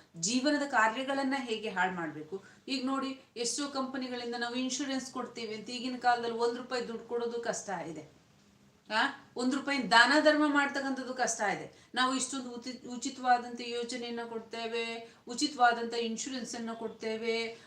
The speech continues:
ಆ ಒಂದು ಸೌಲಭ್ಯ ಕೊಡ್ತೀವಿ, ಈ ಕಂಪನಿ, ಆ ಕಂಪನಿ, ಅದು ಇದು. ಆ, ನಿಮ್ಗೆ ಏನಾದ್ರು ಆರೋಗ್ಯ ಸರಿ ಇಲ್ಲ ಅಂತಂದ್ರೆ ಅದಕ್ಕೆ ಸಂಬಂಧಪಟ್ಟಂತ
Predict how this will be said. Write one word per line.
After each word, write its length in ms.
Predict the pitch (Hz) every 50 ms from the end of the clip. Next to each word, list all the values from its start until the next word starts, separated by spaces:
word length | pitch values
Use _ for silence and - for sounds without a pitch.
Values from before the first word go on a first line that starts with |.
| - -
ಆ 240 | - 202 220 247 302
ಒಂದು 280 | 311 294 269 247 254 254
ಸೌಲಭ್ಯ 440 | 269 240 233 233 233 214 220 233
ಕೊಡ್ತೀವಿ, 320 | 233 233 226 - 247 240 233
ಈ 280 | 220 226 254 277 330
ಕಂಪನಿ, 640 | - - 247 240 226 226 233 226 233 233 233 233 - -
ಆ 180 | 208 220 262
ಕಂಪನಿ, 500 | 302 359 330 294 262 277 247 240 247 240
ಅದು 540 | - - 202 208 214 220 254 302 285 247 220
ಇದು. 680 | 214 226 254 240 - 320 285 247 247 247 262 - - - - - - - -
ಆ, 100 | 254 277
ನಿಮ್ಗೆ 240 | 262 269 262 269 285
ಏನಾದ್ರು 200 | 294 294 302 302
ಆರೋಗ್ಯ 480 | - - 220 240 247 277 294 254 320 320
ಸರಿ 280 | - 320 302 294 294
ಇಲ್ಲ 160 | 285 285 285
ಅಂತಂದ್ರೆ 420 | 285 277 269 - 269 262 262 - -
ಅದಕ್ಕೆ 320 | - 208 214 - - 311
ಸಂಬಂಧಪಟ್ಟಂತ 760 | 285 302 285 294 285 285 277 - 285 285 - 277 269 269 277